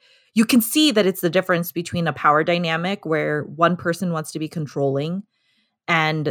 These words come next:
the other person has to give all the time versus, like, two people who might have a lot of childhood trauma come together <laughs> and be quite toxic together, but still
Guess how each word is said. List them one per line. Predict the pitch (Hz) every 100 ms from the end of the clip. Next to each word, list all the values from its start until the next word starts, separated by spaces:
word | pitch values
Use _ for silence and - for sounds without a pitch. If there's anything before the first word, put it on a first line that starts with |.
| 123
the | 170
other | 160 165
person | 180 175 185
has | 170 160
to | 147
give | 143 143
all | 151
the | 170
time | 180 190 185 196 208 220 _ _ _ _ _ _
versus, | 170 190 180 185 165
like, | 151 - -
two | 226
people | 220 196 180 175
who | 190
might | 160 147 - -
have | - 156 151
a |
lot | 151 180 247 208
of | 175 -
childhood | 196 160 170 151
trauma | 175 160 151
come | - 170
together | 165 151 156 147 143 139 -
<laughs> |
and | 196 185 175 - - - 175
be | 277
quite | - 294 190
toxic | 202 233 - 208
together, | - 180 165 165 156 156
but | 160 -
still | - 226 214